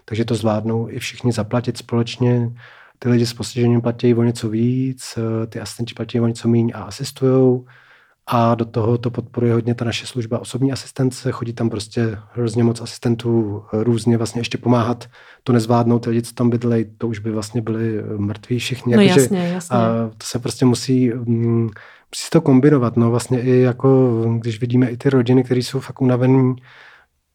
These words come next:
Speaker 1: musí se vlastně ta pomoc skládat z nějakých víc zdrojů, aby to bylo dlouhodobě udržitelný. A hlavně v těch letech, jako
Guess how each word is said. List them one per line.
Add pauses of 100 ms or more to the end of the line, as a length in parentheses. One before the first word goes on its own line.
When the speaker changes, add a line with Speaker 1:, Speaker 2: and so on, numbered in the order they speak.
(140)
Speaker 1:
musí
se
vlastně
ta
pomoc
skládat
z
nějakých
víc
zdrojů,
aby
to
bylo
dlouhodobě
udržitelný. (480)
A
hlavně
v
těch
letech,
jako